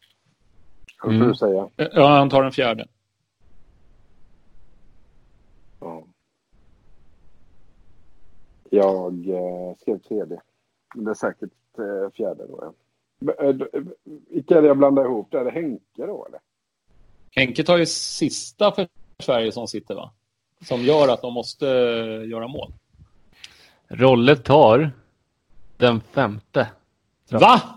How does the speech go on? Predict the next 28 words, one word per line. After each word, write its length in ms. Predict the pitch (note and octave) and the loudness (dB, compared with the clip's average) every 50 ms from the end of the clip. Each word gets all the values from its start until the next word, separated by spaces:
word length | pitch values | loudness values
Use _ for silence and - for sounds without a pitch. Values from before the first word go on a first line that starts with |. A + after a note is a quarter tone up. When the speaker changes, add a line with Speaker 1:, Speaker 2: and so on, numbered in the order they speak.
| _ _ _ _ _ _ _ _ _ _ - - - - - _ _ _ | _ _ _ _ _ _ _ _ _ _ -20 -20 -20 -20 -20 _ _ _
Speaker 2:
Håkan 460 | - - E3 E3 D#3 - E3+ D#3+ D#3+ | 2 4 4 4 6 4 2 4 4
Mild, 360 | E3 F3 F3+ F3+ E3+ D#3 B2+ - _ _ - | 4 4 2 2 0 -2 -6 -12 _ _ 0
Kenneth 220 | - D3+ G#3+ G#3 | 6 6 8 8
Speaker 3:
Fan, 100 | D#3+ D3+ | 8 8
har 60 | D3+ | 8
jag 80 | F3 F#3+ | 8 8
Speaker 2:
Andersson. 400 | C#3 C3 - - C#3+ C#3+ C#3 C#3 | 6 4 2 4 6 8 8 8
Speaker 3:
fel 100 | C#3 - | 6 4
på 140 | - D3 B2+ | -2 -6 -8
den? 140 | A2 G2 - _ _ _ _ _ _ _ _ _ _ - - | -8 -10 -14 _ _ _ _ _ _ _ _ _ _ -16 -6
Speaker 2:
Håkan 240 | C3+ D3 F3 E3+ - | 0 0 2 2 4
Speaker 3:
Det 60 | F3+ | 2
här 40 | E3+ | 4
är 40 | |
Speaker 2:
Mild, 260 | F3+ G3 F#3+ F3+ E3 D3+ | 4 4 4 2 2 -4
Speaker 3:
lite 160 | A2+ - E3+ | -2 2 4
Speaker 2:
Kenneth 200 | E3+ E3 D#3 F3+ | 6 6 6 6
Speaker 3:
bra. 80 | D#3+ D3+ | 6 4
Speaker 2:
Andersson, 460 | C#3 C3+ B2+ - - A#2+ A#2+ B2 B2 | 4 2 0 0 2 0 0 0 -2
Thomas 400 | - - - C#3 C3 C3 B2 G#2+ | -6 -4 -2 0 0 0 -2 -2
Brolin, 600 | G#2+ A#2 B2+ C3 A#2+ A#2 A#2 A#2 A#2 A2+ A2+ A2 _ _ _ _ _ _ _ _ _ | -4 -2 -2 0 0 0 -2 -2 -2 -4 -6 -8 _ _ _ _ _ _ _ _ _
Claes 320 | - - C3+ C3 A#2+ - | 2 4 4 4 4 2
Ingesson 500 | B2+ A#2+ A2+ A2 G#2+ - B2 A#2 A2 G#2 - _ _ _ _ _ _ _ _ _ _ - | -2 0 0 -2 -2 -2 -2 -2 -4 -4 -6 _ _ _ _ _ _ _ _ _ _ -6
och 120 | A#2+ A#2 | -2 0
Roland 280 | A#2 A2+ A2 A2 G#2+ A2 | 2 2 2 0 0 -2
Nilsson. 320 | A#2 A#2 A2 - - - _ _ _ _ _ _ _ | -2 -4 -4 -6 -14 -20 _ _ _ _ _ _ _
Speaker 3:
Ja! 1300 | - C4 B3+ C4 C4 C4+ C4+ C4+ C4 C4 C4 C4 B3+ A#3+ G#3 G3 F#3+ F#3+ F#3 F#3 F3+ E3+ D#3+ C#3+ A#2 - _ _ - - _ _ _ _ _ _ _ _ _ _ _ _ _ - | -12 -8 -6 -6 -4 -2 -2 0 0 -2 -2 -4 -6 -6 -10 -12 -16 -16 -16 -16 -16 -16 -14 -14 -14 -16 _ _ -20 -20 _ _ _ _ _ _ _ _ _ _ _ _ _ -14
Åh. 240 | F3+ E3 D3 B2 | -10 -10 -10 -10